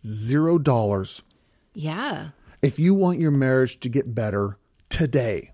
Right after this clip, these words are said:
Speaker 1: starting today, start calling out the things that are going wrong. Not in an
Speaker 2: In your own
Speaker 1: accusatory.
Speaker 2: self.
Speaker 1: Yes. Not in a, "Man, you're a moron and you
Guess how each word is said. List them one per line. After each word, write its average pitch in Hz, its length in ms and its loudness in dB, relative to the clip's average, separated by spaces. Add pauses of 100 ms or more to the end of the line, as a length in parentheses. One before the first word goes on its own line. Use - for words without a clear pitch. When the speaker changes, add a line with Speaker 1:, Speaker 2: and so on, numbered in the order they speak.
(120)
Speaker 1:
starting 190 760 2 (100)
today, 120 580 -4 (540)
start - 440 -2
calling 156 480 -2
out 123 360 -2 (100)
the 139 60 -6
things 123 240 -4
that 123 80 0
are 123 60 0
going 107 360 -4
wrong. 104 380 -4 (100)
Not 190 200 2
in 165 100 4
an 143 80 4
Speaker 2:
In 202 80 6
your 175 120 6
own 147 80 4
Speaker 1:
accusatory. 143 360 4
Speaker 2:
self. - 340 -6
Speaker 1:
Yes. 156 360 0 (100)
Not 160 280 4
in 156 140 4
a, 135 180 4
"Man, 143 320 2
you're 151 160 6
a 123 40 4
moron 135 560 6
and 123 160 0
you 143 280 0